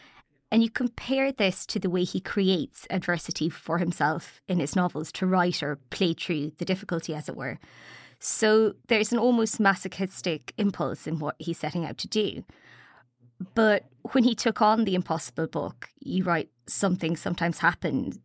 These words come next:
to him," and this is what you describe as the run, the state of flow, the pure streak. But I was, I was fascinated by this idea that completion somehow worked against him, or that he was, he was better in fragments, or just, is there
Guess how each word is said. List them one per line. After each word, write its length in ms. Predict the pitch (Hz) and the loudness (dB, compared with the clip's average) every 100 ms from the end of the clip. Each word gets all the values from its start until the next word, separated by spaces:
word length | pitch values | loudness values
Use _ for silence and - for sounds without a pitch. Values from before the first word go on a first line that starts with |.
| - | -10
to 120 | 156 | -6
him," 280 | 156 - 113 | -4 -4 -2
and 120 | 170 | 0
this 160 | 170 - | 0 -2
is 240 | 156 - | -4 -6
what 200 | - 175 | -4 -4
you 100 | 170 | -4
describe 520 | 170 - - 160 139 | -4 -4 -2 -4 -2
as 160 | - - | -6 -4
the 100 | 180 | -4
run, 300 | 170 175 170 | -2 0 0
the 80 | - | -2
state 300 | - - - | -2 -2 -4
of 60 | |
flow, 320 | - 170 170 170 | -2 2 2 2
the 100 | 131 | -2
pure 280 | - 202 | 0 2
streak. 480 | 190 - - - - - - - _ - | 2 0 -4 -8 -12 -20 -20 -20 _ 2
But 180 | 208 202 | 6 6
I 80 | |
was, 240 | 214 208 - | 4 0 0
I 160 | - 196 | 2 4
was 140 | 190 | 4
fascinated 540 | 196 196 - 185 175 170 | 4 4 4 0 0 0
by 180 | 175 160 | 2 2
this 320 | 135 - - _ - | -4 -6 -12 _ -2
idea 360 | 180 185 170 160 | 0 2 0 0
that 260 | 156 - - | -2 -2 -6
completion 840 | 170 - 165 165 - 151 147 - _ | -4 -2 -2 -2 -2 0 -2 -4 _
somehow 400 | - - 170 165 | -2 0 2 0
worked 340 | 160 165 160 - | 0 -2 -4 -6
against 460 | - 135 143 - | -6 -4 -4 -4
him, 220 | 165 - - | -2 -4 -4
or 180 | 165 160 | -2 -2
that 320 | 165 151 147 - | 0 0 0 -4
he 200 | - 175 | -6 -4
was, 260 | 170 165 - | -2 -4 -2
he 120 | 175 | -2
was 140 | 170 - | -2 0
better 360 | 170 147 147 | 0 2 0
in 160 | 139 160 | 0 -2
fragments, 720 | - 143 165 - 78 - - | -2 -4 -4 -6 -8 -4 -4
or 400 | 160 156 143 156 - - - - - - _ | -2 -2 -2 -4 -8 -20 -20 -20 -20 -20 _
just, 200 | - 180 | -8 -8
is 80 | 185 | -4
there 200 | 190 185 | -2 -2